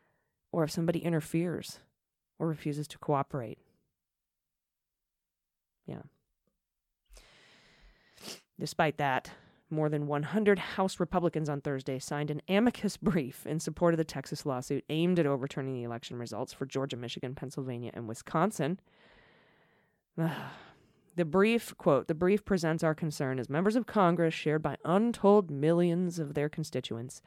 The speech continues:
that the unconstitutional irregularities involved in the twenty twenty presidential election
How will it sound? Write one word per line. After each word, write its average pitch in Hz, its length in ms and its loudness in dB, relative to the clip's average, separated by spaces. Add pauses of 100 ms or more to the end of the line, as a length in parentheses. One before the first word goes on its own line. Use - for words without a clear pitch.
(560)
that 135 100 -6
the 202 180 -4
unconstitutional 214 1160 4
irregularities 160 760 2
involved 143 400 0
in 160 60 -2
the 135 80 -2
twenty 147 240 -2
twenty 151 240 -2
presidential 139 720 -4
election 143 460 -2